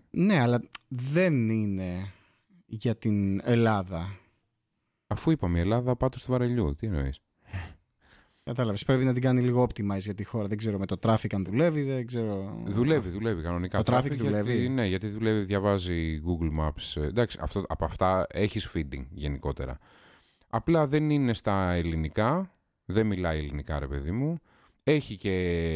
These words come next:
Speaker 2: ελληνικά τραγούδια το Amazon Music. Μπορεί να του
Speaker 1: Πρέπει
Speaker 2: πεις,
Speaker 1: να έχεις
Speaker 2: δηλαδή
Speaker 1: κάνει account στο Amazon Music όμως για να μπορεί να παίξει
Speaker 2: Πρέπει να
Speaker 1: τραγουδάκια.
Speaker 2: έχεις account, έχω account στο Amazon Music, ναι. Έχουνε βγάλει, είχανε πει ότι θα συνδεθεί με το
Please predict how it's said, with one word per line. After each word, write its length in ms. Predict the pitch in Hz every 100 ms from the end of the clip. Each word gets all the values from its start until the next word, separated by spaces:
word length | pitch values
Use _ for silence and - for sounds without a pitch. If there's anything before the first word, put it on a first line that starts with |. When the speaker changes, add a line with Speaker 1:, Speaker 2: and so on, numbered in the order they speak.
| 78 69
Speaker 2:
ελληνικά 760 | 85 85 85 95 90 82 78 78
τραγούδια 920 | 82 80 78 87 78 80 78 73 73
το 260 | 76 78 78
Amazon 380 | 80 78 76 73
Music. 400 | 76 82 101 147 - - -
Μπορεί 260 | 85 95
να 80 | 101
του 120 | 87
Speaker 1:
Πρέπει 80 | -
Speaker 2:
πεις, 100 | 87
Speaker 1:
να 60 | 85
έχεις 120 | 80
Speaker 2:
δηλαδή 320 | 80 127 123
Speaker 1:
κάνει 140 | 131 120
account 40 |
στο 200 | 110 113
Amazon 380 | 110 107 110 110
Music 240 | 110 101 92 95
όμως 200 | 92 95
για 100 | 98
να 100 | 98
μπορεί 160 | 98
να 120 | 98
παίξει 240 | 90 98 -
Speaker 2:
Πρέπει 240 | 101 98
να 120 | 107
Speaker 1:
τραγουδάκια. 320 | 107 95 92 101
Speaker 2:
έχεις 120 | 107
account, 40 |
έχω 240 | 104 90 82
account 120 | 76 76
στο 160 | 76 71
Amazon 300 | 69 71 71
Music, 160 | 69
ναι. 220 | 67 87 123 - - -
Έχουνε 360 | 104 127 151 131
βγάλει, 460 | 110 120 131 127 110
είχανε 300 | 139 135 117
πει 180 | 131
ότι 220 | 127 117 113
θα 120 | 107
συνδεθεί 400 | - 92 92 117
με 100 |
το 100 | 110